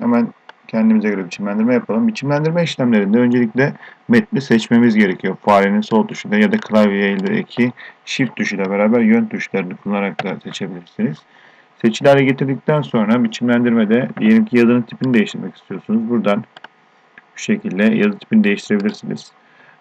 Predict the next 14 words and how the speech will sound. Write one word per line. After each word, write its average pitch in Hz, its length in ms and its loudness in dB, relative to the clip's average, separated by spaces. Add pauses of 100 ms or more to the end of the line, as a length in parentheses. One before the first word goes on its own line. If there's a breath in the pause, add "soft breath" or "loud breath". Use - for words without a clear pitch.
Ee, 95 420 -4 (160)
dikkat 147 260 0
etmeniz 147 260 -4
gereken 147 460 0 (220)
tüm 143 180 -2
yazı 143 160 2
tipleri 131 320 0
Türkçe 127 300 -6
karakterleri 123 600 2
desteklemeyebilir. 117 1000 0 (600 soft breath)
Ee, 90 280 -4 (220)
ama 117 280 2
genel 120 440 4
olarak, 98 560 -2